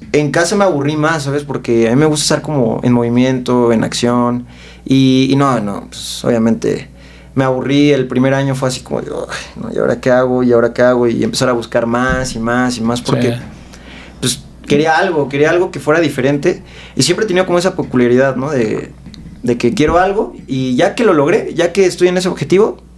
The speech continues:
Speaker 1: quiero otra cosa, y quiero otra cosa. Y justo ahí fue cuando empecé a crear contenido,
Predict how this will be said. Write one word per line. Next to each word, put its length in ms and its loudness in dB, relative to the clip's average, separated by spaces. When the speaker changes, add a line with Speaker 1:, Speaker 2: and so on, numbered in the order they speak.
Speaker 1:
quiero 200 4
otra 180 -6
cosa, 220 -14
y 100 -10
quiero 160 2
otra 140 -4
cosa. 200 -2
Y 100 4
justo 360 2
ahí 240 2
fue 180 0
cuando 220 0
empecé 680 0
a 100 -4
crear 240 2
contenido, 480 0